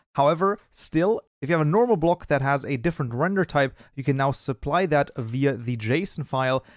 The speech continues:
and this will actually completely work. So these are actually the two only changes that we have to do, luckily, but like I said, in the future tutorials, things might look a little bit different. Well, whatever the case may be, let's go into the game and see if it works.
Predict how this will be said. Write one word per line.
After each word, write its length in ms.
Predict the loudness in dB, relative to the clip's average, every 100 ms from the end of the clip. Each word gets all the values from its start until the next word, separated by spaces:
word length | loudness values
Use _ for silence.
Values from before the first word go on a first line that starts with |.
| _
and 160 | -6 -6
this 400 | -4 0 0 -2
will 200 | -2 -2 0
actually 380 | -6 -4 -6 -6
completely 540 | -8 -8 -6 -4 -4
work. 300 | -2 -6 -8 -4
So 100 | 0
these 160 | 0 2
are 100 | 2
actually 260 | 0 -4
the 120 | -6 -8
two 260 | -4 -4
only 340 | -2 -4 -4 -8
changes 400 | -6 -4 -2 -2
that 120 | -2
we 100 | -4
have 160 | -4 -6
to 80 |
do, 140 | -4 -2
luckily, 560 | 0 -2 -2 -2 -2 -2 -2
but 100 | 2
like 160 | 2
I 60 | 2
said, 220 | 0 0
in 120 | -2 -4
the 100 | -6
future 420 | -4 -4 -2 -2
tutorials, 640 | -4 -4 -2 2 2 -2 -12 _ -2
things 280 | 0 0
might 320 | -2 0 0 0
look 200 | -2 0
a 60 | 0
little 260 | 4 4
bit 240 | 2 -4 -2
different. 420 | -2 -4 -20 -20 _
Well, 140 | -2 0
whatever 240 | 2 2
the 80 | 0
case 260 | -2 -4 -2
may 120 | -2
be, 220 | -2 -8 -8
let's 220 | -6 -4 -2
go 80 |
into 100 | -2
the 80 | 0
game 240 | 0 0 -2
and 140 | -8
see 160 | -4 -4
if 100 | -2
it 60 |
works. 380 | -4 -4 -6 -14